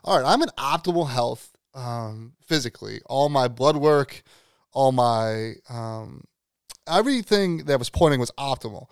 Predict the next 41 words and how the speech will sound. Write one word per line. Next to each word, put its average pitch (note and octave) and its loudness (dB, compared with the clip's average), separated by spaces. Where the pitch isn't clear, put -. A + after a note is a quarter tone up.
Um, C3 2
but D#3 6
I D#3+ 2
was G3 4
curious A#3+ -2
on C#3 -2
how E3 0
I D#3+ 6
could C#3+ -6
take D3 2
it. C3+ 2
Like, C3+ 2
what, F3+ 4
what F#3 2
could G3 2
I E3+ 8
do B2+ -2
to A#2+ -6
make B2+ 0
it A2+ -4
better? A#2 -4
Or C3 -6
what D#3+ 4
could D#3+ 2
I B2+ 6
do A#2+ 0
that B2+ 4
could A#2 -12
take C3 2
it B2 -2
to C3 -6
the A2+ -4
next A#2 -6
step. C3+ 2
I A#2 4
was A#2 0
running, C#3 6
I A#2 2
was G#2+ -4
working C3 -2
out, A#2+ -4